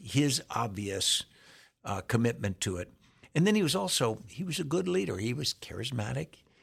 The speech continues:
He did good things getting around to, to talk to his people, basics. And so I could disagree with his cause. I could disagree. He was a psychopath in terms of a murderer. But, but I had to respect the effectiveness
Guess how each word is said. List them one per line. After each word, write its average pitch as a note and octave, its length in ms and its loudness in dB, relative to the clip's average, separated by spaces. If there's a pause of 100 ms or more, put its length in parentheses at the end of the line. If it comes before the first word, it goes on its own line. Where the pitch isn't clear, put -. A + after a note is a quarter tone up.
(200)
He G#2+ 80 -10
did G2+ 320 -6
good C#3 280 6
things C3+ 360 2
getting B2+ 300 0
around A#2 480 0
to, - 220 -2 (120)
to F2+ 100 -4
talk A2 380 0
to A#2+ 80 0
his A2 140 0
people, A#2 460 -2 (480)
basics. B2 520 4
And A2+ 100 2
so A#2+ 260 2 (440)
I F3+ 200 4
could D3+ 300 0
disagree D3+ 600 6
with C3+ 180 0
his G2 160 0
cause. D3+ 520 -6 (320)
I A2+ 120 2
could F#2+ 180 -4
disagree. A#2+ 680 2
He A2 200 0
was G#2+ 180 0
a - 60 -4
psychopath A#2 760 0
in G2+ 120 -4
terms G#2 300 -4
of F2+ 80 -8
a F2+ 40 -6
murderer. G2 480 0 (720)
But, - 280 6
but C3 120 2
I B2 40 0
had G#3 260 0
to A#3+ 60 -2
respect - 640 0 (720)
the A2+ 80 4
effectiveness A2+ 920 0